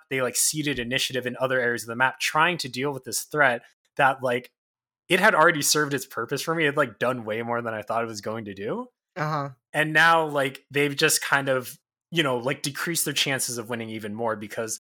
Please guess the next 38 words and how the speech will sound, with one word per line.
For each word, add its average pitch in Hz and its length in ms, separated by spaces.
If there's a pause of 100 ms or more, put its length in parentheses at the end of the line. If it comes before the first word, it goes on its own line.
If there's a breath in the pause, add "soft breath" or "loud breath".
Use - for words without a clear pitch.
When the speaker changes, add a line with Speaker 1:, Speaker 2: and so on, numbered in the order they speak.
(300)
Speaker 1:
they 120 380 (200)
overreacted 127 640
to 117 100
this 98 180
threat. 87 240 (520)
Speaker 2:
Right. 143 440 (480)
Yeah, 233 200
I, 226 180
um, 226 360 (800)
so 196 220 (260)
this 196 240
actually 180 420
isn't 165 320
necessarily 151 640
a, 120 160 (240)
an 120 320 (180)
overreaction 139 840
on, 127 160
on 135 140
his 127 160
part, 127 280
but, 120 240
uh, 113 200 (340)
you 147 60
know, 151 40
I 156 40
was 160 80
playing 175 240
a 156 40
game 160 180
against 143 320
Liam 151 340
a 139 60
long 139 220
time 147 240
ago. 131 500
Uh, 135 100
Speaker 1:
Mm-hmm. 123 220